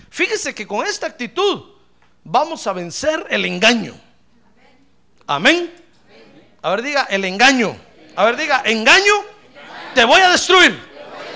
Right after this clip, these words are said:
en el nombre de Cristo, porque voy a estar apercibido. A ver, recio, porque voy a estar apercibido. Sí. Recuérdese que una de las, una de las operaciones de error más grandes en estos últimos tiempos es el engaño.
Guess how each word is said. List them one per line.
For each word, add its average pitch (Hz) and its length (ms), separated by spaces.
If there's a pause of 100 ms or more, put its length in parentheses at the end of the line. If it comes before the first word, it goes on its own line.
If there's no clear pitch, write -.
(280)
en 269 160
el 254 120
nombre 302 240
de 254 120
Cristo, - 380 (800)
porque 165 300
voy 220 160
a 254 40
estar 262 280
apercibido. 220 680 (1500)
A 151 80
ver, 214 100
recio, 226 300
porque 180 260
voy 240 160
a 277 40
estar 311 260
apercibido. 285 640 (2250)
Sí. 247 300 (720)
Recuérdese 214 640
que - 260
una 285 280
de 208 100
las, 165 460
una 285 200
de 240 100
las 165 180
operaciones 175 680
de 151 100
error 180 360
más 220 240
grandes 220 400
en 143 140
estos - 260
últimos 185 460
tiempos 254 360
es 165 140
el 131 140
engaño. 120 440